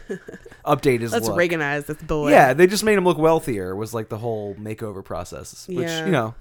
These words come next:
Speaker 2: it didn't look particularly great. Plus, he looks older than everyone else at that school, which is kinda funny.
Speaker 1: Yeah, he looked like, "Wow, wow, you look like somebody's dad
Speaker 2: Right.
Speaker 1: now, and everything you're doing
Speaker 2: <laughs>
Speaker 1: is
Speaker 2: Are you
Speaker 1: weird."
Speaker 2: balding?
Speaker 1: <laughs>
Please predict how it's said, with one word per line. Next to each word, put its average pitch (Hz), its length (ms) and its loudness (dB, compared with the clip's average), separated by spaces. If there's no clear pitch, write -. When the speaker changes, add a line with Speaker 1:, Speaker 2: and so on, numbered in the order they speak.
Speaker 2:
it 185 100 2
didn't 160 160 4
look - 280 -6
particularly 117 340 -4
great. 120 320 -4
Plus, 202 180 2
he 170 80 2
looks 147 240 0
older 127 320 -2
than 113 140 -4
everyone 113 200 -8
else 110 160 -8
at 113 40 -12
that 104 160 -8
school, 110 280 -8
which 110 140 -8
is 110 100 -14
kinda 110 180 -8
funny. 107 200 -6
Speaker 1:
Yeah, 185 540 -8
he 226 180 -6
looked 226 240 -4
like, 185 200 -6
"Wow, 185 220 -8
wow, - 180 -10
you 220 100 -6
look 190 80 -8
like 190 100 -8
somebody's 180 380 -10
dad 220 360 -8
Speaker 2:
Right. 139 160 2
Speaker 1:
now, 143 260 -2
and 196 180 4
everything 202 380 2
you're 175 100 2
doing 156 240 -2
Speaker 2:
<laughs> - 0 -
Speaker 1:
is 156 100 -4
Speaker 2:
Are - 40 -4
you 175 60 0
Speaker 1:
weird." 151 300 2
Speaker 2:
balding? 294 320 -2
Speaker 1:
<laughs> - 180 -2